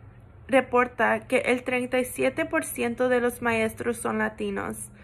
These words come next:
así como el cuarenta y tres por ciento de los administradores escolares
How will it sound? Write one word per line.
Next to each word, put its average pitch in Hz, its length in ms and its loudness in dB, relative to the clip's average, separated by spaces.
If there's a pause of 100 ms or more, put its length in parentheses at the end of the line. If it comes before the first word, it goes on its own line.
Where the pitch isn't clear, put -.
(600)
así 262 420 2
como 262 260 2
el 254 100 0
cuarenta 247 420 2
y 247 60 2
tres 247 400 4
por 302 160 2
ciento 240 420 0
de 240 140 6
los 233 320 -2
administradores 226 1500 0
escolares 240 880 2